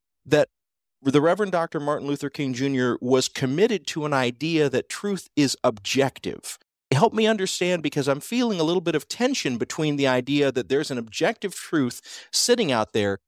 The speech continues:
and this synthetic Hegelian idea of truth that we're constantly building the truth along the way.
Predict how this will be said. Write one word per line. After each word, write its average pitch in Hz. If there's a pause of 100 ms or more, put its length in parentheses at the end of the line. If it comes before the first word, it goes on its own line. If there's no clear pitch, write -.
(200)
and 156
this 156
synthetic 175
Hegelian 143
idea 110
of 110
truth 131
that 107
we're 131
constantly 156
building 160
the 139
truth -
along 131
the 127
way. 135